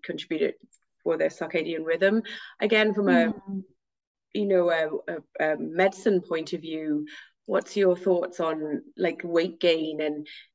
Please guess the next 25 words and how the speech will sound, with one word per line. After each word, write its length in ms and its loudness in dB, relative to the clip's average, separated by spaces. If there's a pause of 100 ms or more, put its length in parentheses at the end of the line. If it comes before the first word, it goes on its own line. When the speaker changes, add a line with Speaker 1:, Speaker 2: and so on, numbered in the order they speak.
(160)
Speaker 1:
foods 300 4
for 120 0
inf-, 320 -2
inflammational 1080 -2 (120)
foods? 680 0 (220)
'Cause 120 -4
that 280 -2
puts 180 -4
pressure 480 -4
on 140 -6
the 80 -6
body 340 -4
as 160 -4
well. 300 -6 (1000)
Speaker 2:
Yeah, 420 0
it 180 0
really 300 0
does. 640 -2
And 380 -4
it 180 -4
puts 260 0
pressure 440 0
on 180 2
us 240 0
mentally, 800 -2